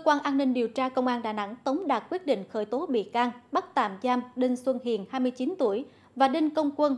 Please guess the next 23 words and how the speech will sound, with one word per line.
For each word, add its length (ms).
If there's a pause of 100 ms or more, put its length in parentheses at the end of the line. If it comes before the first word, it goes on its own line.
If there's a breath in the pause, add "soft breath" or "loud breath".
(120)
ba 120
mươi 120
mốt 240
tuổi, 260 (280 loud breath)
cùng 240
trú 320
tỉnh 200
Thái 160
Bình 180 (180)
về 160
hành 220
vi 200
tổ 240
chức 360
cho 140
người 200
khác 400
nhập 220
cảnh 160
Việt 160
Nam 240
trái 160
phép. 180